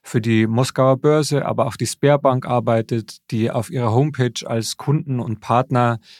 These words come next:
auch so Firmen wie Dell, I B M und andere Firmen, die wir so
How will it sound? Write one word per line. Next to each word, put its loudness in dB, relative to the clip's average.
auch -8
so -4
Firmen 0
wie -4
Dell, 4
I 0
B 0
M 2
und -6
andere -2
Firmen, -2
die -6
wir 0
so -10